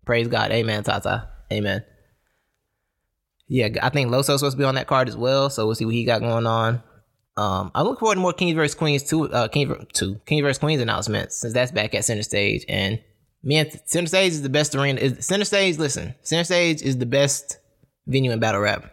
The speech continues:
You know why? They got seats. You got seats. That alone makes it elite. Sitting down to enjoy battle rap,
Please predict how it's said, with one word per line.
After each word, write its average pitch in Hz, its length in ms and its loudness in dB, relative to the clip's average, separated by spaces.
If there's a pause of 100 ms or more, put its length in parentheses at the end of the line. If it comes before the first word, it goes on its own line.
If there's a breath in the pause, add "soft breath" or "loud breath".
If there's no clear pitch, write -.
(160)
You 120 120 -6
know 135 120 -2
why? 147 260 2 (280)
They 107 100 -2
got 104 180 0
seats. - 400 -2 (1700)
You 131 80 -4
got 117 160 2
seats. - 440 -2 (1900)
That 131 180 2
alone 120 300 2
makes 117 240 0
it 98 200 0
elite. 107 380 0 (3000)
Sitting 151 300 0
down 139 300 2
to 139 120 0
enjoy 131 220 0
battle 135 260 2
rap, - 320 -2